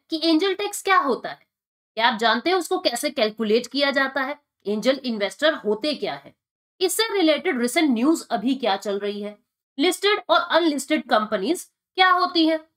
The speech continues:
इन सब के बारे में आज की क्लास में हमें समझना है। तो let's get started।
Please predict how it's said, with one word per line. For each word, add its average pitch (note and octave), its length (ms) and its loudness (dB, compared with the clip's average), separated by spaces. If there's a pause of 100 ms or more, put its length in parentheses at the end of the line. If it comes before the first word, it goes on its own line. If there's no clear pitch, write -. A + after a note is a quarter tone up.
(280)
इन G4 120 2
सब F#4 280 0
के G4 120 2
बारे C4 260 2
में C4+ 100 0
आज A3 200 0
की B3+ 80 -6
क्लास A#3+ 380 0
में B3+ 120 -4
हमें A3+ 160 -6
समझना G3+ 540 -4
है। C#4+ 120 -8 (460)
तो D#4+ 320 -2
let's B3+ 280 0
get F#3 200 -2
started। G#3+ 480 -2